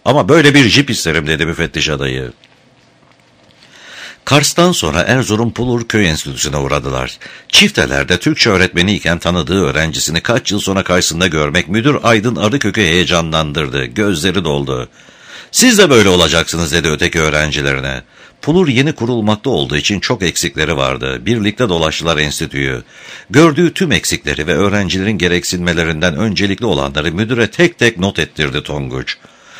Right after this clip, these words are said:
Toplantıda öğretmenlere her enstitünün kuruluş yıllarında aynı güçlüklerle karşılaştıklarını anlattı.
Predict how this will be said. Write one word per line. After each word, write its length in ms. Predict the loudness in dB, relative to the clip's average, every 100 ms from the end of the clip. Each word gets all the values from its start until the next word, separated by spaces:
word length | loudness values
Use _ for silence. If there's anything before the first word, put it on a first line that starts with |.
| -20 -2
Toplantıda 520 | 0 2 2 0 2
öğretmenlere 760 | 4 4 2 0 -2 -2 0 0
her 180 | 2 2
enstitünün 600 | 2 0 -2 -4 -2 -2
kuruluş 440 | -2 -2 0 0
yıllarında 440 | -2 -2 -2 0 0
aynı 240 | 0 0
güçlüklerle 680 | -2 -2 -4 -2 0 0 0
karşılaştıklarını 840 | 0 0 -2 -2 -2 -4 -4 0
anlattı. 640 | -2 -2 -6 -6 -6 -6